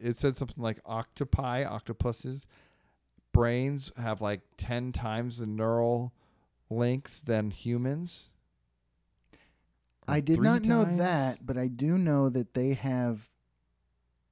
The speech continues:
Speaker 2: the way I say this may be wrong, but they have brains in each tentacle, or, or, like,
Speaker 1: Right.
Speaker 2: yeah, each tentacle has its own brain, but it's not the same as, like, you know, it's not, you cut a tentacle off, it's not gonna, like,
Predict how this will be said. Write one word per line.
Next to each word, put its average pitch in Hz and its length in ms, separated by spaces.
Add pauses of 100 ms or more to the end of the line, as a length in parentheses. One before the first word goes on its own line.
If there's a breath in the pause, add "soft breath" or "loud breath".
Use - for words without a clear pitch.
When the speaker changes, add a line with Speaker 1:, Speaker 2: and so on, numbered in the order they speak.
(1700)
Speaker 2:
the 139 120
way 170 220
I 156 60
say 139 300
this 123 220
may 117 180
be 101 140
wrong, 101 280
but 92 160
they 120 120
have 107 420
brains 110 440
in 95 100
each - 280
tentacle, - 640
or, 101 200 (180)
or, 104 100
like, 87 440
Speaker 1:
Right. 120 640 (880)
Speaker 2:
yeah, 107 100
each 104 220
tentacle 107 280
has 101 180
its 95 140
own 95 160
brain, 92 360
but 113 120
it's - 180
not 131 320
the 117 80
same 110 420
as, 90 180
like, 90 200 (680)
you 107 80
know, 71 120
it's 107 140
not, 139 160 (100)
you 127 140
cut 151 180
a 120 40
tentacle 107 340
off, 90 140
it's 101 140
not 104 120
gonna, 95 180
like, 82 320